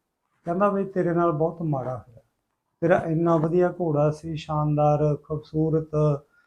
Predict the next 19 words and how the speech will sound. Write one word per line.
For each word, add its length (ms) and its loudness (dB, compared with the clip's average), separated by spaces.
ਉਹਦੀਆਂ 420 2
ਸਿਫਤਾਂ 500 -2
ਕਰਨੋਂ 360 2
ਨਾ 200 0
ਹਟੇ।" 200 4
ਤੇ 80 -6
ਉਹ 80 -4
ਕਿਸਾਨ 420 -2
ਕਹਿੰਦਾ, 560 -2
"ਬਈ 220 0
ਭਾਈ, 320 0
ਤੂੰ 220 -4
ਮੈਨੂੰ 220 2
ਕਹਿੰਦਾ 240 0
ਵੀ 120 -4
ਘੋੜਾ 340 0
ਮੇਰਾ 420 0
ਗਵਾਚ 280 0
ਗਿਆ, 360 -2